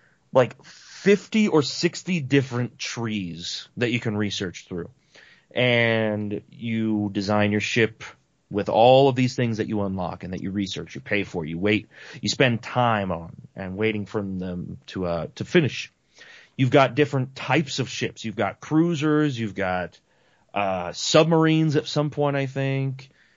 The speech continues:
Um, you've got destroyer class ships, and they all do different stuff. They all have different parameters.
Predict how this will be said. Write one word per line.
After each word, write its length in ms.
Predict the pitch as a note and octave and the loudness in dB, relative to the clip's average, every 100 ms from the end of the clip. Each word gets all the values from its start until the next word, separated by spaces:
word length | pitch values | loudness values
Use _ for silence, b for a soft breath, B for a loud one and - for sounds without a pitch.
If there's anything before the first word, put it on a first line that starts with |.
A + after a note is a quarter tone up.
| b - | b -14
Um, 640 | F#2+ F#2+ F#2+ G2 F#2+ F#2 - | -8 -6 -6 -6 -8 -10 -10
you've 140 | G#2 | -2
got 160 | G#2+ F#2 | 0 0
destroyer 640 | F#2+ - - C#3+ C#3+ C#3 | -4 -6 0 4 6 4
class 360 | C3 B2+ A#2+ A#2 | 2 4 4 2
ships, 800 | - A#2 A2 A2 - - - - _ _ _ _ _ _ _ | -2 0 0 -2 -10 -18 -18 -20 _ _ _ _ _ _ _
and 120 | C#3 D#3+ | 2 6
they 100 | E3+ | 6
all 180 | E3+ | 6
do 200 | D3 D#3 | 4 0
different 300 | D3 E3 D#3 | -2 -2 -4
stuff. 280 | - - B2 | -2 -2 0
They 100 | G#2+ | 2
all 80 | A2+ | 2
have 200 | A2+ G#2+ | 0 -2
different 460 | A2+ - A2 G#2+ - _ _ _ | -4 -4 -6 -6 -16 _ _ _
parameters. 840 | - C3 A#2+ C3+ C3 F2+ - - - | -6 0 4 4 2 -2 -8 -14 -16